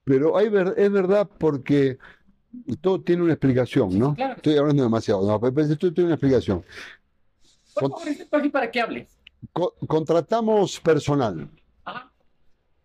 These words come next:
Speaker 1: Eh, contratamos personal que vienen de la costa, vienen de otro lado. Eh, generalmente,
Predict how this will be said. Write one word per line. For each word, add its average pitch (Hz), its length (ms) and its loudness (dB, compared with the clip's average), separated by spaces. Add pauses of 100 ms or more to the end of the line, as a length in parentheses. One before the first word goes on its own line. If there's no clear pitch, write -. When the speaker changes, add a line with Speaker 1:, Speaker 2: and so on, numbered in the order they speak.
(840)
Speaker 1:
Eh, 110 920 0
contratamos 127 440 2
personal 107 580 -2 (300)
que 123 120 0
vienen 175 520 0 (220)
de 113 120 0
la 104 120 2
costa, 151 640 0
vienen 110 360 2
de 113 60 0
otro 117 220 -2
lado. 85 360 -6 (1500)
Eh, 113 280 2 (100)
generalmente, 190 1000 0